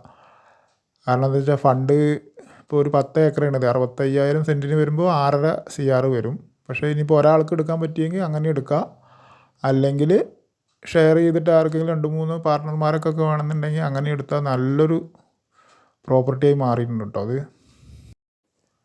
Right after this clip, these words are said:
ഈ കെട്ടിടം കണ്ടില്ലേ, ഈ കെട്ടിടം സെപ്പറേറ്റ് ഉഴിച്ചലിന് വേണ്ടി മാത്രം ഉള്ളതാണ് കേട്ടോ. ഒരേ സമയം തന്നെ നാലഞ്ച് ആൾക്ക് കിടത്തിയിട്ട് ഉഴിച്ചലോ അങ്ങനെയുള്ള കാര്യങ്ങൾക്കൊക്കെ ചികിത്സക്കൊക്കെ പറ്റിയതാണ്. സെപ്പറേറ്റ്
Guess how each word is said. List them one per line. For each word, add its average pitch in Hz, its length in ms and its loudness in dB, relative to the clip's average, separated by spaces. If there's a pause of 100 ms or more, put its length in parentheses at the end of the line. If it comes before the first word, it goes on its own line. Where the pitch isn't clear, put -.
(320)
ഈ 180 120 4
കെട്ടിടം 156 320 6
കണ്ടില്ലേ, 123 260 -4 (100)
ഈ 180 100 -2
കെട്ടിടം 165 420 -4
സെപ്പറേറ്റ് 147 460 0
ഉഴിച്ചലിന് 147 540 0
വേണ്ടി 139 200 -2 (100)
മാത്രം 117 380 -4 (600)
ഉള്ളതാണ് 104 300 -8
കേട്ടോ. 110 160 -10
ഒരേ 139 140 2 (140)
സമയം 143 340 0
തന്നെ 143 180 -2 (140)
നാലഞ്ച് 131 400 -2
ആൾക്ക് 131 260 -4 (880)
കിടത്തിയിട്ട് 127 460 0
ഉഴിച്ചലോ 135 460 0 (300)
അങ്ങനെയുള്ള 131 400 -2 (320)
കാര്യങ്ങൾക്കൊക്കെ 123 720 -6
ചികിത്സക്കൊക്കെ 117 640 -8
പറ്റിയതാണ്. 117 560 -4
സെപ്പറേറ്റ് 120 460 -4